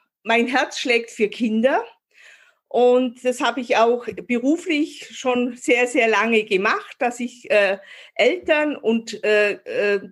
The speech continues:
dahin begleite, dass sie eben, äh, die Kinder so unterstützen können, dass sie ihren individuellen Weg gehen. Ich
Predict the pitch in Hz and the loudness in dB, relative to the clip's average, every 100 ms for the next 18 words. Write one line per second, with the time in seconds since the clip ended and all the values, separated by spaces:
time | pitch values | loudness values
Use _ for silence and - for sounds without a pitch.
0 | _ _ - 226 320 269 262 233 214 226 | _ _ -2 0 0 -2 -2 0 2 2
1 | 233 240 226 226 220 - - - - 208 | 0 2 4 4 2 -4 -20 -20 -4 -4
2 | 214 233 202 196 202 202 202 196 160 185 | -4 -6 -2 0 -2 -4 -6 -2 0 0
3 | 185 - 202 185 294 294 277 247 247 269 | -2 -8 -12 0 0 2 2 2 0 -2
4 | 233 254 240 - 247 - 220 247 208 208 | 0 -2 -4 -6 -8 -4 -4 -2 0 0
5 | 208 185 214 220 196 226 226 220 202 196 | -2 0 0 2 0 0 2 0 0 2
6 | 185 175 185 165 165 - - 139 120 135 | 2 2 0 -2 -2 -6 -8 -8 -6 -12
7 | _ - - 170 - 185 | _ -20 -20 -20 -18 -18